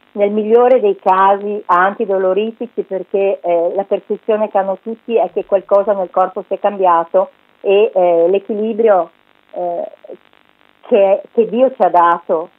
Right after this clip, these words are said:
quando ci ha mandato su questa terra di corpo, spirito, fisico, anima, eh,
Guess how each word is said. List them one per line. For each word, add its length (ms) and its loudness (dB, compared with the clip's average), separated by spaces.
quando 320 -6
ci 80 -6
ha 60 -2
mandato 440 -2
su 80 -20
questa 320 -10
terra 420 0
di 180 -8
corpo, 560 0
spirito, 540 -6
fisico, 480 -6
anima, 640 0
eh, 340 -4